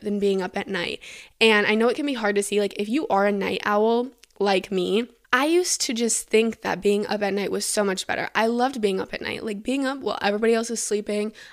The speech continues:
I look across the street, all of my neighbors have all of their lights shut off. I'm the only fucking room on the whole street that has a light on. I was like, "There's something, like, comforting about this." And then I switched up and I tried actually waking up early,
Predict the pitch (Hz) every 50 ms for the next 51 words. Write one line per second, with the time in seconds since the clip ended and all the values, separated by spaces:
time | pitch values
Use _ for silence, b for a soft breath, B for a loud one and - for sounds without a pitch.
0 | B B 214 208 208 208 214 202 - 226 214 214 - 220 - - - 220 220 220
1 | 220 - - _ - 208 226 226 226 240 240 240 247 240 233 226 208 202 196 202
2 | 208 208 - 214 190 - - 202 202 196 196 208 202 202 190 190 190 - - -
3 | 208 208 202 202 - 208 208 202 196 - - 208 214 214 240 262 269 - - 226
4 | 220 220 - 214 208 202 202 B B B B B B - - 196 196 202 196 196
5 | 190 196 202 220 220 - 208 214 208 196 202 202 196 190 190 - - - 196 190
6 | 190 196 202 196 202 190 190 190 185 - - - - 202 208 214 226 247 247 B
7 | B B B B - - 277 277 269 285 277 - 285 277 - - 294 294 311 339
8 | 339 339 349 330 - - 262 277 311 - 320 269 233 208 196 - - - - -
9 | - - - - - B B B B B - 240 262 262 262 285 330 349 320 277
10 | 254 240 240 233 - - - - 247 240 240 233 226 226 220 220 214 214 214 -
11 | - - - 208 - - - 269 247 247 247 - - 233 233 226 233 - 196 202
12 | 202 202 196 - - 214 202 208 196 202 - - - 202 208 202 - - 214 202
13 | 196 - - 196 196 190 196 202 233 247 269